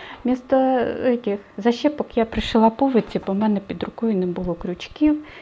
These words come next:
і старого лівчика не оказалося, все повибрасувала, повикидувала. От. Шила руками. В слідуючий раз буду срочно, він мокрий. Слідуючий, тому що постирала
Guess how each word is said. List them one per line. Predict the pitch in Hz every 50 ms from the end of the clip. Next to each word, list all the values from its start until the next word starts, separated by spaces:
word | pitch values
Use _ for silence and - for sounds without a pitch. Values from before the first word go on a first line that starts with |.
| - -
і | - 202
старого | - - - 202 196 196 196
лівчика | 196 196 196 196 196 - - - - 196
не | 190 190 185 185
оказалося, | 185 - 196 196 220 285 302 294 277 277 - 269
все | 262 254 - 254
повибрасувала, | 247 - 240 233 233 214 202 233 233 240 233 233 - - 214 220 214 208 202 214 - - - - - - -
повикидувала. | - 220 208 214 214 - - 233 220 180 208 208 202 196 196 196 196 - - - - - - - - -
От. | - 202 208 202 196 202 - -
Шила | - - - 311 311 294 254 233 208
руками. | 208 202 - - - 226 226 233 226 220 220 214 214 226 240 - - - _ _ _ _ _ _ _ _ _ _ _ _ - _ - - _ - - - - - - - - - -
В | -
слідуючий | - 247 262 220 208 240 233 - - 262
раз | 269 277 262 254
буду | 214 220 240 214 233 226
срочно, | 220 - - - 240 220 214 - - 208 202
він | 196 208 208 214
мокрий. | 233 269 302 320 302 311 294 240 180 190 - - - - - - - - -
Слідуючий, | 220 233 233 196 220 220 220 - - - - - 208 202
тому | - 226 220 214
що | - - 226
постирала | - - 208 - - - 226 220 226 220 202 202 196